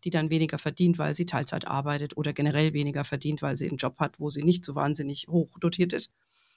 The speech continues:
Das ist wohl, das ist so die Kritik an dem Ganzen. Aber jetzt sagst du ja, dass das unterjährig ist. Das heißt, was passiert dann, wenn die die Steuererklärung machen?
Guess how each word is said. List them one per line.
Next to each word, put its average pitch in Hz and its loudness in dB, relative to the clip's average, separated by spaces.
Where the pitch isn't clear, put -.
Das 175 4
ist - 6
wohl, 175 6
das - 2
ist 175 8
so 170 2
die 170 0
Kritik - 0
an 156 -2
dem 151 -2
Ganzen. - -2
Aber 175 6
jetzt 175 6
sagst 175 6
du 226 2
ja, 202 6
dass 180 4
das 196 4
unterjährig 185 2
ist. 170 2
Das 165 2
heißt, 180 4
was 185 2
passiert 185 4
dann, 180 4
wenn 175 4
die 170 0
die 170 -2
Steuererklärung 208 2
machen? 214 -2